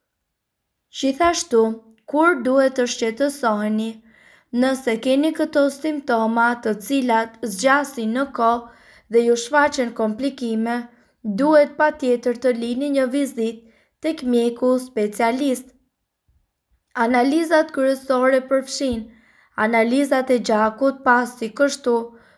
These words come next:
kuptohet nëse ka një shkak të fshehtë mjekësor. Mirë po, duhet të dini se këto informacione nuk kanë për qëllim të zëvendësojnë ilaçet e përshkruara nga mjeku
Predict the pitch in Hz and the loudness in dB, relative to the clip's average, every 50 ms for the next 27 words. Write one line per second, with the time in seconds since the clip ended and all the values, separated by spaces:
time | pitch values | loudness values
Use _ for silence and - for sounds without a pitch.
0 | _ _ - 302 302 311 - - - 240 226 226 233 247 269 262 - 277 254 247 | _ _ -4 -4 -4 -4 -4 -2 -2 0 0 2 0 0 -2 -2 -4 -4 -4 -2
1 | 247 240 240 - 240 226 233 - 277 285 277 269 254 247 240 - - - 254 247 | -2 -4 -6 -8 -10 -10 -2 0 0 2 2 0 -2 -4 -4 -6 -2 2 2 2
2 | 262 262 - - - 302 311 - - 233 214 214 214 214 233 233 233 233 - - | 2 0 -4 -8 -8 -8 -8 -4 0 0 0 0 0 -6 -10 -10 -10 -12 -6 -4
3 | 277 254 240 226 226 220 220 - _ _ _ _ _ _ _ _ _ _ _ _ | -2 0 0 0 -2 -2 -6 -12 _ _ _ _ _ _ _ _ _ _ _ _
4 | _ _ - 254 277 302 311 302 302 302 - - 339 330 233 240 240 - - _ | _ _ -4 -2 2 4 4 4 4 2 0 0 2 2 2 0 -2 -6 -16 _
5 | _ _ _ _ _ _ _ - 214 214 277 302 311 302 - - 277 247 214 269 | _ _ _ _ _ _ _ -8 -4 -2 2 2 2 2 4 2 0 0 0 0
6 | 277 277 285 294 285 285 285 254 247 262 247 247 254 269 277 269 269 262 254 254 | 0 2 0 0 -2 -2 -4 -4 0 0 -2 2 2 2 2 4 2 -2 -2 -2
7 | 240 233 247 254 262 254 254 - 285 262 254 247 233 233 233 233 233 - - _ | -2 0 0 0 -2 -2 -2 -4 -2 -2 -2 -2 -2 -4 -4 -4 -6 -12 -20 _
8 | _ _ _ _ _ 233 254 285 285 269 277 254 254 254 254 254 240 240 233 - | _ _ _ _ _ -2 -2 -2 0 2 2 2 2 2 0 0 0 -2 0 0
9 | 269 269 254 240 240 240 240 240 - 226 226 220 247 233 220 220 233 233 226 269 | 0 2 2 2 0 0 -2 -2 -2 -2 -2 0 -2 -2 0 0 -2 0 2 0
10 | 269 262 262 - 240 226 226 226 233 233 - - 240 226 214 233 233 254 277 269 | 0 0 0 0 2 2 2 0 -2 -6 -8 -6 -4 -2 2 2 2 2 2 0
11 | 277 285 269 269 262 247 254 240 240 226 233 - - 254 240 247 247 247 240 240 | -2 -4 -2 -2 -4 -2 0 -2 -2 -2 -2 -6 -4 -2 0 2 4 4 4 2
12 | 240 240 240 247 240 247 269 285 285 277 285 - 220 214 | 2 0 0 -2 -2 0 0 0 -2 -2 -4 -4 -4 -4